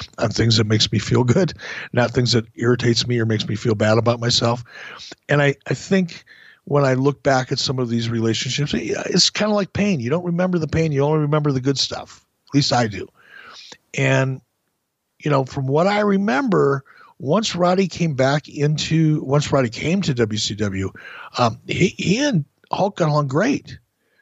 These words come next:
I mean, they had their issues prior, no doubt, well documented. They both talked about it. But once Roddy came in, he was a different person. Hulk was a different person.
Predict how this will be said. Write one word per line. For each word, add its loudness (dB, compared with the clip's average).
I 0
mean, 2
they 2
had 2
their 2
issues 0
prior, 0
no 0
doubt, -4
well 4
documented. 0
They 2
both 2
talked 0
about -2
it. 2
But 0
once 0
Roddy 2
came 0
in, 2
he -2
was 2
a 2
different -2
person. 0
Hulk 0
was 2
a 2
different 0
person. 0